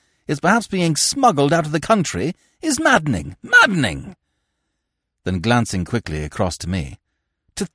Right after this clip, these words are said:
think!" I rose from my chair, head averted.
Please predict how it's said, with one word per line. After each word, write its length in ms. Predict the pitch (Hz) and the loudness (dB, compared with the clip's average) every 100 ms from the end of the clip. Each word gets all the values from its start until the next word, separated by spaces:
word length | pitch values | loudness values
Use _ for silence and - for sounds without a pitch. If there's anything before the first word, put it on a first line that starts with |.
| _ | _
think!" 340 | 330 190 - - _ _ _ _ _ _ _ _ _ _ _ _ _ _ _ | 2 2 0 -10 _ _ _ _ _ _ _ _ _ _ _ _ _ _ _
I 120 | 76 | -8
rose 240 | 82 95 - | -4 -4 -4
from 100 | 87 | -4
my 160 | 82 | -4
chair, 520 | 78 - 82 76 71 - _ _ | -4 -6 -6 -6 -12 -18 _ _
head 160 | 95 92 | -4 -4
averted. 500 | 80 82 - - | -4 -4 -6 -14